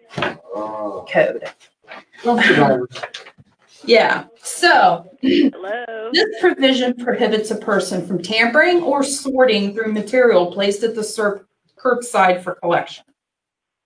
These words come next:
Speaker 2: Is basically why we're wanting, I, you know, I get a lot of complaints of folks saying, "Someone's dug through my trash and it's scattered all over my lawn. Am I gonna get a, a code enforcement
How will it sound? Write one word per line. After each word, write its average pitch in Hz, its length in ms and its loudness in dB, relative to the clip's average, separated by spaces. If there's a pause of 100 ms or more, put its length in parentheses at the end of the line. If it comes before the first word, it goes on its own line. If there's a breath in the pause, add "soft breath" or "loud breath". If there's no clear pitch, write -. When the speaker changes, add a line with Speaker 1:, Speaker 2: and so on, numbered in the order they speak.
(120)
Speaker 2:
Is 180 180 -4
basically 214 880 -2
why 202 480 4 (300)
we're 202 180 0
wanting, 196 480 0
I, 185 340 2
you 214 120 -2
know, 180 200 2 (300 loud breath)
I 196 120 2
get 226 160 6
a 214 60 4
lot 214 400 6
of 233 80 0
complaints 233 600 -2
of 220 160 -4
folks 208 380 2
saying, 196 580 0 (840)
"Someone's 247 440 0
dug 208 240 0
through 226 160 -8
my 202 100 -8
trash 220 540 -4
and 180 80 -10
it's - 120 -16
scattered 190 340 -2
all 240 200 4
over 269 160 4
my 262 200 4
lawn. 269 300 4
Am 190 120 -2
I 202 80 0
gonna 208 180 -2
get 208 400 -2
a, 185 60 2
a 180 40 -2
code 254 220 2
enforcement 196 680 -2